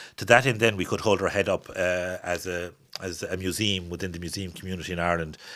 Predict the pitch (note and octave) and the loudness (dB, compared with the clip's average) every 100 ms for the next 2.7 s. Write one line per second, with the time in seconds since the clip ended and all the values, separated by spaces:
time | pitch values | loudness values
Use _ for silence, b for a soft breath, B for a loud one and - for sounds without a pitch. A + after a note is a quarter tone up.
0 | B B B - F#2+ F#2+ G2 F#2 - F2+ | B B B 0 6 8 8 6 2 -4
1 | - G2+ F2 - G2 G2 F#2 E2+ E2+ E2 | 0 0 0 4 6 6 4 0 0 0
2 | F2 E2 - E2+ E2+ E2 | -2 -2 -2 -2 -2 -4